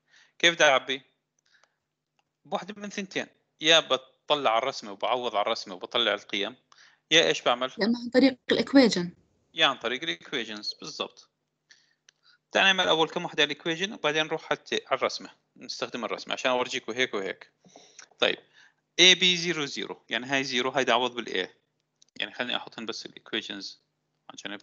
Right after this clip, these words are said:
Speaker 1: هون. بعدين نعمل الأشياء. أوكي.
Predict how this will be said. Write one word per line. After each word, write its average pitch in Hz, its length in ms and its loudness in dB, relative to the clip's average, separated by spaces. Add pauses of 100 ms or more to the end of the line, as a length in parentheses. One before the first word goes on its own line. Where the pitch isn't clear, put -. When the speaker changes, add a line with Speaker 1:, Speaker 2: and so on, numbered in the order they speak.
(100)
Speaker 1:
هون. 117 180 -16 (2250)
بعدين 113 160 -2
نعمل 95 200 -6 (460)
الأشياء. - 520 -18 (760)
أوكي. - 180 -10